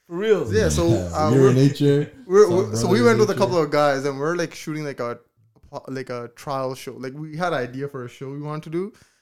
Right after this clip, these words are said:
Speaker 2: So we're like, "Yo, let's just go experiment and see if it works." So it was like a trial shoot. We're just shooting and stuff and, uh, whatever. It was a pretty dumb shoot. Right? We did
Speaker 1: Yeah.
Speaker 2: some dumbass shit. But then, yo,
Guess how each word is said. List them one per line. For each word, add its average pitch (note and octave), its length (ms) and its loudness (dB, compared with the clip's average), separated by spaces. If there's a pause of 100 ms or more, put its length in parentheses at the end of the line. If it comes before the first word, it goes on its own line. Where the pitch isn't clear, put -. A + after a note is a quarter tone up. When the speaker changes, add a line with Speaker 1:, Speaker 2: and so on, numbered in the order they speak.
Speaker 2:
So D3+ 100 -16
we're D3 80 -6
like, D3 80 -10
"Yo, D#3 80 -8
let's C3 160 -12
just - 340 -20
go C#3+ 380 -6
experiment C#3 480 -8
and B2 100 -14
see C#3 240 -10
if B2 120 -10
it B2+ 60 -6
works." A#2 500 -10 (280)
So C#3+ 220 -8
it C#3+ 60 -10
was C#3+ 120 -16
like E3 140 -4
a C#3+ 40 -12
trial C3+ 420 -8
shoot. B2 320 -16
We're B2 100 -14
just B2+ 160 -14
shooting C3 340 -14
and B2+ 120 -16
stuff B2+ 400 -14
and, B2 180 -20
uh, A#2+ 40 -20 (340)
whatever. B2+ 380 -12
It - 580 -20
was C#3+ 80 -8
a C#3+ 80 -8
pretty C3+ 320 -6
dumb A#2 340 -18
shoot. A#2+ 400 -20 (160)
Right? B2+ 140 -20
We - 80 -20
did G#2+ 80 -20
Speaker 1:
Yeah. G2+ 100 -20
Speaker 2:
some A#2+ 160 -20
dumbass A#2 380 -14
shit. A#2+ 320 -16
But B2+ 100 -16
then, D#3 160 -6
yo, D#3 140 -2